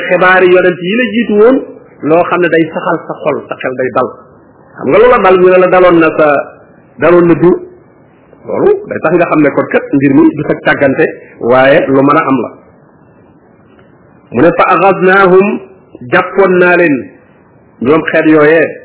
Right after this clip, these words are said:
di leen nattu, "بالبأساء"، ci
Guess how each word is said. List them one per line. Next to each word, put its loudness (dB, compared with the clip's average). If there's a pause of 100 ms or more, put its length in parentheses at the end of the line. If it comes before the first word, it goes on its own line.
(880)
di -10
leen 2
nattu, 0
"بالبأساء"، 0 (1500)
ci 2